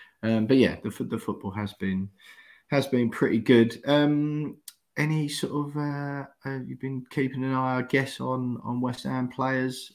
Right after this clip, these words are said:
Um, uh, Thilo Kehrer and Germany went out pretty well. It's quite funny. A colleague of mine, big West Ham fan, um,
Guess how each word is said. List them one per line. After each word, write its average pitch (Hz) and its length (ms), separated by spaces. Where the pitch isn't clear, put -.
Um, 117 600
uh, 113 140
Thilo 117 500
Kehrer 117 400
and 113 100
Germany 123 720
went 120 200
out 113 160
pretty 104 200
well. 127 240
It's 113 160
quite - 400
funny. 123 380
A 117 80
colleague 117 380
of 113 100
mine, 113 460
big 120 200
West 113 220
Ham 110 260
fan, 107 480
um, 101 520